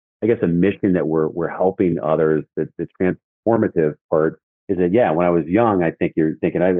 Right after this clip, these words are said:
go into recruiting, you can make, you know, decent money on what you do." But we really, I mean, I think if you ask folks around here, we really love helping out clients that, you know, we'll have clients for a lifetime, you know, and some clients that we work with, Ed, have, we've worked with for fifteen, twenty,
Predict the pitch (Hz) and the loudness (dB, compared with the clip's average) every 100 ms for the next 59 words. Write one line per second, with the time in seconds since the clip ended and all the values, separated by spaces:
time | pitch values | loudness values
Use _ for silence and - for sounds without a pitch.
0 | 90 92 87 85 85 135 95 73 78 80 | 0 0 0 0 0 0 0 0 -2 -2
1 | 82 82 87 - - 87 82 - 90 - | -2 -2 -2 -4 -10 -6 -6 -4 -4 -2
2 | 85 90 87 78 78 78 76 90 85 73 | -2 0 0 0 0 -2 -2 0 2 0
3 | - _ _ - 113 196 120 123 92 76 | -6 _ _ -4 0 2 4 4 2 2
4 | 85 90 85 - - - 95 107 - 87 | 2 0 0 -6 -10 -6 -4 -4 -2 -2
5 | 85 - - 82 - 80 80 78 78 76 | -2 -4 -6 -6 -4 -6 -4 -4 -2 -4
6 | 76 82 87 90 82 76 80 80 85 85 | -4 0 2 2 0 -2 -2 2 2 2
7 | 80 - _ _ 101 104 104 80 76 - | -2 -10 _ _ -2 0 0 0 0 -2
8 | 82 80 78 - - 76 71 - _ - | -2 0 -2 -4 -6 -6 -6 -12 _ -4
9 | 95 101 151 151 - 117 117 - 104 90 | 0 2 2 -2 -2 0 0 0 2 2
10 | 160 - - - _ - 90 85 82 80 | 2 -2 -12 -12 _ -10 -4 -2 -4 -4
11 | 104 110 95 92 82 80 90 - 92 - | -4 -2 -2 -2 -4 0 -2 0 -2 0
12 | 90 98 82 - _ _ - 117 107 143 | 2 2 0 -4 _ _ -4 0 0 0
13 | - 78 87 80 73 - 107 - 110 101 | -2 -2 0 0 -2 -2 -4 -2 0 0
14 | - 101 95 90 | 0 0 0 -2